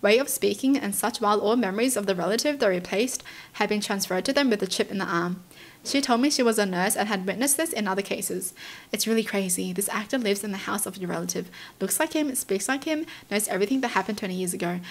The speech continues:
but this isn't your relative. She's watched too many movies. Yeah, I watched a movie like this before too. That was a damn good movie. But that doesn't mean after I watch the movie, I'm gonna come home and be like, "You're not my mum.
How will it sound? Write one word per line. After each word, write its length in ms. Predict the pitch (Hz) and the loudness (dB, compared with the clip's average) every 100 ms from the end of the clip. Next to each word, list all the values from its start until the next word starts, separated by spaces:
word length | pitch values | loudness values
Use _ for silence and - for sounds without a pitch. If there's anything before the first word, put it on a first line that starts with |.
| - - | -10 -2
but 160 | 196 | 2
this 180 | 220 220 | 4 2
isn't 280 | 196 202 185 | 2 0 -2
your 80 | 180 | -4
relative. 420 | 170 175 - - - - - | -4 -4 -6 -10 -14 -20 -18
She's 180 | - 254 | -8 2
watched 220 | 233 233 | 2 2
too 60 | 254 | 0
many 160 | 220 202 | 0 2
movies. 680 | 208 254 262 185 - - - - | 2 4 2 2 -4 -10 -8 0
Yeah, 300 | 240 214 190 - 247 | 4 4 2 0 4
I 80 | 302 | 6
watched 220 | 320 269 | 6 6
a 40 | |
movie 240 | 220 208 202 | 6 8 8
like 200 | 196 196 | 6 4
this 140 | 196 | 4
before 280 | 196 208 202 | 4 4 4
too. 360 | 269 285 254 - - - - | 8 8 6 -2 -18 -20 -2
That 160 | - 233 | 2 6
was 120 | 247 | 6
a 80 | 220 | 8
damn 280 | 226 208 | 6 6
good 180 | 220 240 | 6 4
movie. 580 | 226 247 277 247 143 - - | 6 6 8 6 6 -2 2
But 200 | 269 277 | 4 6
that 160 | 294 | 6
doesn't 220 | 339 339 302 | 6 6 6
mean 160 | 311 | 8
after 280 | 262 285 302 | 8 8 6
I 80 | 269 | 6
watch 200 | 269 - | 6 6
the 60 | |
movie, 280 | 247 269 285 | 6 8 6
I'm 100 | 262 | 6
gonna 160 | 247 247 | 6 4
come 200 | - 240 | 4 6
home 140 | 240 | 6
and 100 | 240 | 6
be 100 | 240 | 8
like, 260 | 233 226 226 | 8 6 8
"You're 160 | 233 | 6
not 220 | 294 233 220 | 8 6 6
my 140 | 254 | 4
mum. 480 | 285 392 294 175 | 6 6 4 -2